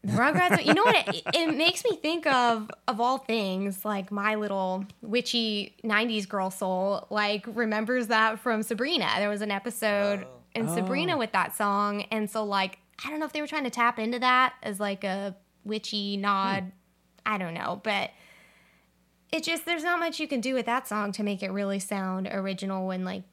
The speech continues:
Speaker 1: everyone just kinda knows it. Um, so I just, it just kinda fell flat to me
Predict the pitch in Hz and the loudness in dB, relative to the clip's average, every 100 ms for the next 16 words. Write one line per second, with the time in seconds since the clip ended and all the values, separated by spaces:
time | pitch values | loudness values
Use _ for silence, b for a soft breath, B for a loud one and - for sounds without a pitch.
0 | _ 247 240 247 220 196 - - 220 202 | _ -10 -8 -6 -6 -8 -12 -8 -4 -2
1 | 190 180 - - 101 - _ _ _ - | -2 -4 -8 -8 -8 -8 _ _ _ -20
2 | - 208 196 190 196 202 - _ _ _ | -12 -8 -6 -6 -8 -10 -14 _ _ _
3 | - 233 240 247 - 285 311 - 294 285 | -2 -2 -2 -4 -4 -2 -4 -4 -2 -2
4 | 285 254 226 208 202 196 - 196 202 220 | 0 0 0 2 2 2 -2 -4 -2 0
5 | 190 190 190 | -2 -4 -8